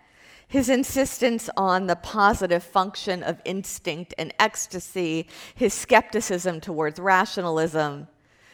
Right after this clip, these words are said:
You see a lot that's kind of carried over from the, the Romantics. Um, a major theme in Nietzsche, which is something that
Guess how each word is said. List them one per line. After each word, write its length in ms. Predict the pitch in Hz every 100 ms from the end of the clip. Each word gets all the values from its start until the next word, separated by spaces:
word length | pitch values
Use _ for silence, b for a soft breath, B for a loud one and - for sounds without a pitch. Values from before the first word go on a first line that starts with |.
| b -
You 140 | 202
see 260 | - 240 220
a 80 |
lot 480 | 202 190 190 185 170 -
that's 260 | 175 151
kind 160 | - 160
of 60 | -
carried 400 | - 160 160 151
over 240 | 147 143
from 200 | - 123
the, 180 | 135 - - -
the 120 | 147
Romantics. 800 | 139 139 127 143 - - - - _ _ _ _ _ B B B B -
Um, 200 | - - B B _
a 100 | 233
major 680 | 226 233 254 294 349 240 262
theme 480 | 269 - 226 226 214
in 180 | 175 170
Nietzsche, 440 | 160 165 - 143 - 165 _ _ _ b b b
which 260 | 165 175 -
is 120 | 185
something 640 | - 233 226 226 196 175
that 340 | 170 160 147